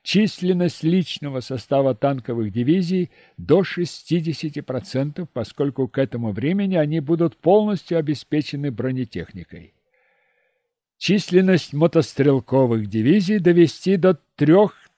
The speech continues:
тысяч человек, двадцать пять процентов штата. Причём комсостав, начиная с командира взвода, укомплектовать полностью.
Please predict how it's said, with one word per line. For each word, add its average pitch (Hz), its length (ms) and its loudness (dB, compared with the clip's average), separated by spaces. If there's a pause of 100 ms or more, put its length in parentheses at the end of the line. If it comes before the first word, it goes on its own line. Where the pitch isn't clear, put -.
(160)
тысяч 156 500 -2
человек, 120 920 -8 (680)
двадцать 135 520 -6
пять 123 260 -8
процентов - 580 -16
штата. - 540 -18 (580)
Причём 135 500 0
комсостав, 156 1040 4 (640)
начиная 139 460 0
с - 100 -12
командира 110 560 -4
взвода, 98 580 -6 (300)
укомплектовать 139 1040 -6 (200)
полностью. 87 680 -10